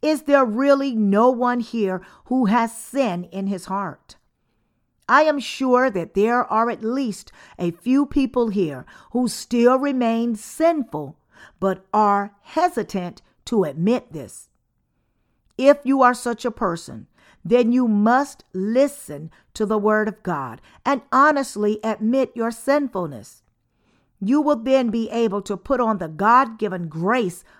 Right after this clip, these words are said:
of salvation. Just as many of us here have already received the remission of sins and found God's grace, you will also put on the same grace of salvation.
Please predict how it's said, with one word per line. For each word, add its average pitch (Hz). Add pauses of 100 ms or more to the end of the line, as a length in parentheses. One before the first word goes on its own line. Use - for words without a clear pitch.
(140)
of 202
salvation. 170 (680)
Just 240
as 190
many 240
of 240
us 233
here 233
have 165 (100)
already 240
received 247 (300)
the 262
remission 262
of 214
sins 175 (240)
and 175
found 247
God's 233
grace, 285 (560)
you 185
will 262
also 190
put 247
on 180
the 147
same 254
grace 185
of 185
salvation. 175